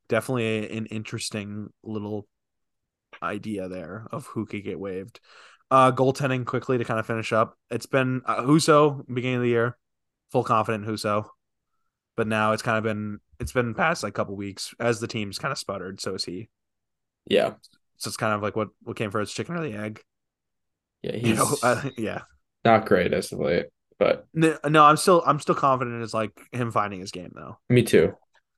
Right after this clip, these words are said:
Speaker 1: The way he plays. It, my biggest flaw with Husso is, like, his rebound control. Sometimes drives me nuts.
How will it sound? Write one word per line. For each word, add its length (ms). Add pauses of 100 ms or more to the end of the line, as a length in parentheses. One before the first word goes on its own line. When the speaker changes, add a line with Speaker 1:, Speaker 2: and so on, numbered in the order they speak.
(580)
Speaker 1:
The 80
way 140
he 120
plays. 320
It, 340
my 140
biggest 240
flaw 220
with 200
Husso 380
is, 100
like, 120
his 120
rebound 300
control. 420 (480)
Sometimes 360
drives 220
me 80
nuts. 420